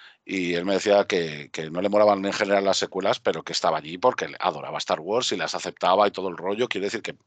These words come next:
eh, no deja de ser un, un poco un test de los fans a los que han satisfecho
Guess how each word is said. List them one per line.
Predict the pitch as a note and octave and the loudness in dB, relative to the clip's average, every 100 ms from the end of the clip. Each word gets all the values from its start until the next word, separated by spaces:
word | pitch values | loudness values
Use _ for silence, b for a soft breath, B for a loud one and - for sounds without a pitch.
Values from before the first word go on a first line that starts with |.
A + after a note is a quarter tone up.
| B B B B _ | B B B B _
eh, | F#2 C#2 | -10 -8
no | F2 G#2 | 0 2
deja | A2 A#2 | 4 2
de | |
ser | - A#2+ G#2 | 2 0 -2
un, | G2 F#2 - | -8 -10 -10
un | G2+ | -6
poco | - A2 | -4 -2
un | F#2+ G2 | -4 -6
test | - A2+ A2+ - _ B B B B B _ - | -2 0 0 -4 _ B B B B B _ -20
de | F#2 G#2 G2+ | 0 2 4
los | F#2+ F#2 - | 2 0 -2
fans | - A2 B2+ - | 2 2 2 -2
a | G#2 F#2+ | 0 0
los | F2+ F2+ - | 0 -6 -6
que | - F2 - _ | -6 -6 -8 _
han | G#2 A#2+ | -2 0
satisfecho | C3+ B2+ A2+ - B2+ - D#3 | -2 -2 -6 -8 -8 -8 -14